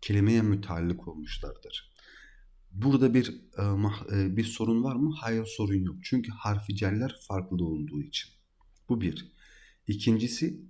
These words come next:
varsayım yapalım. Burada min olsa, burada da min olsa, ikisi de aynı fiile müteallik olurlar mı? Olmazlar. Ancak ve ancak farklı manaya tekabül ediyorlarsa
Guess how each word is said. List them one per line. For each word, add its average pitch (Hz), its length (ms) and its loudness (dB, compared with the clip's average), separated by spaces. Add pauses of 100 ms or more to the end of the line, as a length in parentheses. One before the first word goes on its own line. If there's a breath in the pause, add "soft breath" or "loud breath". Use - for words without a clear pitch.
varsayım 120 540 2
yapalım. 78 440 -4
Burada 139 260 6
min 117 280 8
olsa, - 360 0 (680 soft breath)
burada 143 240 6
da 113 80 6
min 95 200 6
olsa, 120 580 -4 (720)
ikisi 123 540 -2
de 135 260 4
aynı 151 360 6
fiile 117 340 -2
müteallik 104 1040 2 (800)
olurlar 98 500 4
mı? 165 340 2 (800 loud breath)
Olmazlar. 113 880 2 (320 loud breath)
Ancak 139 600 4
ve 98 100 -2
ancak 113 440 -2
farklı 110 540 -2
manaya 107 520 2
tekabül 104 640 -6
ediyorlarsa 92 920 -4